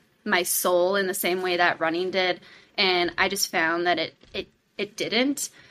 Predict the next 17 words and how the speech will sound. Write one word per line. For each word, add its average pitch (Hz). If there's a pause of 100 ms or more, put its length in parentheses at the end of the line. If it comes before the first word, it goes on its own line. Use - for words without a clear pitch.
(140)
Um, 196 (180)
and 202
I 196
learned 208
about 220
trail 320
running. 156 (200)
And 208
so 185 (240)
I 220
immediately 247
jumped 220
into 240
that -
space, 190
and 202
it, 180